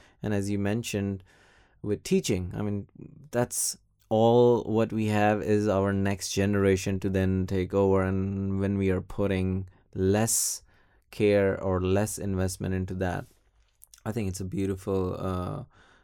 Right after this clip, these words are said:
uh, point which you are mentioning. It, I was not, I mean, I haven't read, uh, the policy brief in detail, but just listening to you right now, uh,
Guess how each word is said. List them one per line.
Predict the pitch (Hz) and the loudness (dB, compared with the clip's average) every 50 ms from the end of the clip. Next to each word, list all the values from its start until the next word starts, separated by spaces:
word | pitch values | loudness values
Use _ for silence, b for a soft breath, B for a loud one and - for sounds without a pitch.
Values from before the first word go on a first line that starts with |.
| _ _ - | _ _ -16
uh, | - - 151 147 - _ _ _ | -12 -12 -12 -12 -14 _ _ _
point | - - 107 104 104 101 104 104 107 110 110 107 - - - - - | -10 -4 -2 0 0 0 0 -2 -2 -4 -6 -8 -10 -16 -18 -18 -14
which | 151 - 98 - - - | -10 -10 -10 -8 -8 -6
you | 110 104 104 | -4 -2 0
are | 101 98 98 98 | 2 2 2 0
mentioning. | 95 95 95 95 95 95 95 - 110 104 104 104 | 0 0 -2 -2 -4 -4 -8 -8 -8 -6 -6 -6
It, | 104 101 95 95 98 98 95 98 143 - b b b b b b b b | -6 -8 -8 -10 -12 -14 -14 -14 -16 -18 b b b b b b b b
I | - 107 117 123 | -2 0 2 2
was | 123 120 117 110 104 | 4 2 2 0 0
not, | 110 110 110 107 107 - | -2 0 0 0 0 0
I | - 110 | 0 0
mean, | 110 107 104 | 0 0 0
I | 104 107 | 0 0
haven't | 110 107 104 101 95 90 | -2 -2 -2 -2 0 2
read, | 92 95 95 92 95 95 - - - | 2 2 2 0 -2 -8 -14 -12 -8
uh, | - 95 92 92 95 92 92 92 | -6 -4 -2 -2 0 0 0 -2
the | 92 92 98 95 92 92 92 85 | -2 0 0 0 2 2 0 -2
policy | - - 95 95 95 92 - - 101 | -4 -2 0 0 0 0 -2 -4 -4
brief | 101 104 107 110 110 113 | -2 0 0 0 0 -2
in | - - 98 95 | -4 -4 -4 -2
detail, | 92 95 95 95 - 110 107 110 107 | 0 -2 -2 -2 -2 -2 -2 -2 -2
but | 101 107 98 95 95 98 - - b b b b b | 0 2 2 2 2 2 0 -4 b b b b b
just | - 123 113 - | -10 -8 -6 -2
listening | 117 110 104 - - - 113 107 107 107 101 98 - - | 0 0 0 0 -2 -4 -4 -2 -2 -4 -4 -6 -10 -14
to | - - - | -12 -6 -4
you | 101 101 101 101 101 | -2 -2 0 0 0
right | 98 98 98 95 95 | 2 2 2 2 0
now, | 95 92 90 92 101 113 - _ b b b b b b b b b b - | 0 0 -2 -2 -2 -4 -8 _ b b b b b b b b b b -8
uh, | 104 98 98 95 95 95 | -4 -4 -2 -2 -4 -4